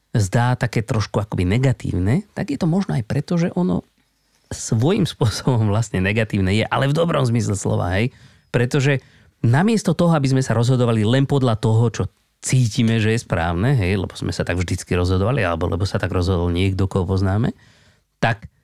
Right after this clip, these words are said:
používaním kritického myslenia vlastne podrobíme všetky dostupné možnosti, všetky, e, z-, možnosti toho, ako sa môžeme rozhodnúť,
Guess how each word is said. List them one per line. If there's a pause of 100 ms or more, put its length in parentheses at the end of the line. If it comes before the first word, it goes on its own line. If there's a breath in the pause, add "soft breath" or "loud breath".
(120)
používaním
kritického
myslenia
vlastne
podrobíme
všetky (240)
dostupné
možnosti,
všetky,
e, (420)
z-, (160)
možnosti
toho,
ako
sa
môžeme
rozhodnúť,